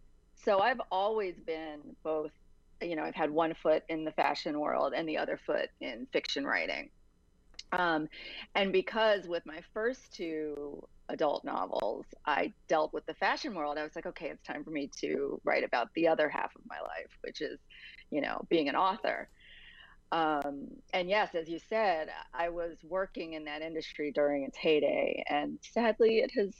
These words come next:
you know, it, it, it is definitely on a downturn. Um, and I, I felt that when I was working for magazines, and so I made the switch to working,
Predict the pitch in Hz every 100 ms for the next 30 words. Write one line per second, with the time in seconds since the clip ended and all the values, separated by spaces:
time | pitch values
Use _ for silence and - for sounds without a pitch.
0 | - 202 180 170 180 - - - 180 -
1 | 196 - 196 190 180 - 202 202 220 190
2 | 185 175 165 165 160 160 - 160 165 156
3 | - - - - - - - - - -
4 | - _ 170 151 147 - - - - _
5 | - - 202 185 180 180 170 - 175 165
6 | - - 196 254 - - - - - 165
7 | 160 156 151 147 185 214 160 143 139 135
8 | 139 - 135 139 - 139 147 - 143 139
9 | 143 131 147 147 147 147 - - - 156
10 | - 165 165 147 - - - 160 147 147
11 | 143 - 151 151 139 156 - 143